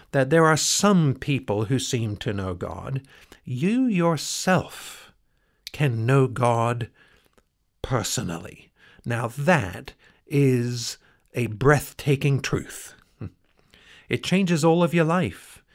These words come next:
It changes your life from just the mundane existence of trying to make it through to the next day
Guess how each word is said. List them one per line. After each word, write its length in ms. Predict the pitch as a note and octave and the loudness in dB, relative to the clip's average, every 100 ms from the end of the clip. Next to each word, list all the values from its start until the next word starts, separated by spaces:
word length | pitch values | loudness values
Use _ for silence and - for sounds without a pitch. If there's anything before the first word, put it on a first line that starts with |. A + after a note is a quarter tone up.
| - - - | -20 -20 -10
It 140 | C3 | -6
changes 400 | - E3+ D3 C3+ | 0 2 2 0
your 100 | D3 | 2
life 300 | B2+ A#2+ E3 | 2 2 0
from 200 | - A#2 | 0 -4
just 280 | A#2 C#3+ - | 0 -2 -2
the 80 | A2 | -4
mundane 1000 | A2 A2 C#3 D3+ C3 A2 A#2+ C#3 C#3 C#3 | -2 0 0 2 2 2 2 2 0 -2
existence 760 | A#2 G#2+ F#2+ C#3 - - D3+ - | -6 -8 -4 -4 -4 -4 -4 -6
of 140 | F#2 | -8
trying 340 | - B2 C#3 C3+ | -6 -4 -2 -2
to 80 | |
make 320 | A2+ G#2+ B2+ C3 | -4 -2 -2 -4
it 160 | A2+ | -6
through 300 | - A#2 B2+ | -8 -2 -2
to 120 | C3+ | -2
the 120 | G#2 G#2+ | -4 -2
next 340 | A2+ - A#2 | -4 -6 -6
day 400 | G#2+ A2+ G2 | -4 -2 -4